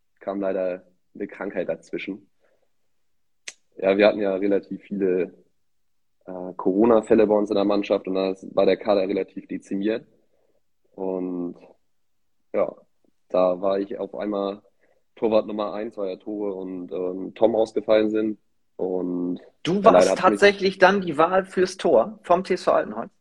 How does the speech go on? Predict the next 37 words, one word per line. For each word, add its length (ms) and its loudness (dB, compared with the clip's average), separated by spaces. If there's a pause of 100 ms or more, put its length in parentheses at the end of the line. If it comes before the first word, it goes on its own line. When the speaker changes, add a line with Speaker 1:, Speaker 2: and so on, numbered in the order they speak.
(300)
Speaker 1:
Ja, 320 2
bin 220 -2
ich 180 -4
der 120 0
festen 260 -8
Überzeugung 440 -2
auf 140 -10
jeden 160 -10
Fall. 320 -6 (560)
Aber 480 -8
Speaker 2:
<laughs> 680 0
Speaker 1:
ja, 100 -8 (840)
leider 340 -2
war, 80 -4
bin 240 -8
ich 80 -8
ja 140 -4
selber 260 -2
auch, 160 -10
äh, 200 -6
krank 220 -8
geworden 440 -4
und, 340 -8
ähm, 420 -6 (360)
ja, 200 -8 (640)
dann 140 0
ist 100 0
das 160 4
ganze 240 2
Ding 140 4
auf 160 0
jeden 180 0
Fall 140 0
ins 100 -4
Wasser 180 0
gefallen. 440 -2
Aber 440 -4